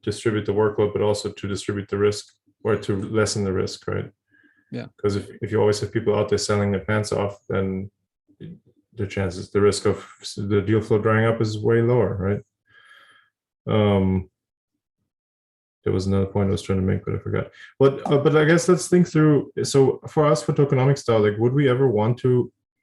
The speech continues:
Speaker 1: flat out hire somebody for a salary and say, "Well,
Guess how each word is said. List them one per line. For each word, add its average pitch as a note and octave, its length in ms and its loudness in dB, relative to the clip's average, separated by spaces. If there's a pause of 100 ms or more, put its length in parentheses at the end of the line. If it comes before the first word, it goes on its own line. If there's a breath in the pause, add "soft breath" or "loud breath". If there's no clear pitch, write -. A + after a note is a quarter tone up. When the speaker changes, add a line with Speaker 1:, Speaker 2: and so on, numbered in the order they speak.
(360)
Speaker 1:
flat A2 340 -2
out A2 160 0
hire A2+ 640 0
somebody B2+ 720 -4 (260)
for A#2 360 0
a A2+ 60 -4
salary C3 640 -2
and G#2 240 -8
say, A2 260 -2
"Well, A2+ 400 0